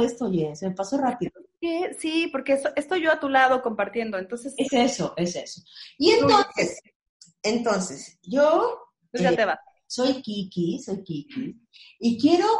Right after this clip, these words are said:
Speaker 1: agradecerles infinitamente a nuestros oyentes y nuestros, eh,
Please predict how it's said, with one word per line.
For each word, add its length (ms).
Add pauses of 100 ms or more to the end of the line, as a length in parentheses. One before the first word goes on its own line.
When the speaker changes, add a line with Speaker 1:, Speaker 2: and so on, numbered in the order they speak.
(240)
Speaker 1:
agradecerles 800
infinitamente 1040
a 580
nuestros 360
oyentes 600
y 100
nuestros, 540 (340)
eh, 440